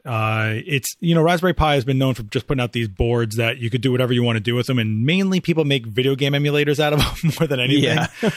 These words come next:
Speaker 1: Uh, but for fifty bucks, you can get a Raspberry Pi that allows you to mount a lens to it. And this is pretty much any screw mount lens, like C mount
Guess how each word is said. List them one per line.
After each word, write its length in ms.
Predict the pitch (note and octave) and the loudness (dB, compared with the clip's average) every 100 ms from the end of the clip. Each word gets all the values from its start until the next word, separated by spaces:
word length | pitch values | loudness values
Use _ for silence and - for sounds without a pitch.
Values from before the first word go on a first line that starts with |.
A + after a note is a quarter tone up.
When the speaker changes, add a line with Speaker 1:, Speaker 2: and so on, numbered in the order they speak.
| F#3+ - - | -4 -8 -4
Speaker 1:
Uh, 360 | B2+ C3 B2+ A2+ _ | -2 0 -2 -4 _
but 180 | E3 D#3 - | -2 -2 -2
for 100 | E3+ - - | -2 -2 -2
fifty 320 | A3 A3 A#3+ | -4 -2 -4
bucks, 520 | F#3 - C#3+ A2 - - - _ - | -4 -2 0 0 -4 -8 -8 _ -4
you 200 | C3+ D#3+ | -2 0
can 200 | G3 F3 | 0 0
get 400 | D3+ C#3+ C#3 _ - | 2 2 0 _ -4
a 120 | B2+ | -2
Raspberry 500 | A#2 C#3 D3 E3+ E3 | 0 0 0 -2 -2
Pi 600 | - C#3 A#2 A2+ A2 - - | -2 -2 0 0 -4 -8 -10
that 400 | B2 A#2+ A#2+ - - | -4 -2 -2 -4 -6
allows 380 | B2+ C3 C#3+ D#3+ | -2 0 0 0
you 140 | C#3+ | -4
to 180 | - C3+ | 0 0
mount 440 | A#2 A#2+ B2+ B2 - | 2 2 0 -2 -2
a 80 | |
lens 400 | A#2 A2+ B2 A2+ | -2 0 0 0
to 220 | - G#2+ G2 | -2 -2 -2
it. 160 | - - - - - | -4 -12 -20 -20 -6
And 420 | C3 B2+ B2+ B2 A#2 | -2 0 2 0 0
this 220 | E3 F3+ | -2 0
is 120 | G#3+ | -2
pretty 200 | - F3+ | 0 0
much 160 | D#3+ - | 0 -2
any 180 | C3 C3 | -2 -2
screw 340 | - - C3+ | -4 -2 0
mount 300 | C3+ C3 C3 | 2 0 -2
lens, 260 | A#2 B2+ B2+ | -2 0 0
like 140 | G2+ | -2
C 300 | - - C#3+ | -4 -2 0
mount 380 | C3+ C3+ C3 B2+ | 2 2 2 -2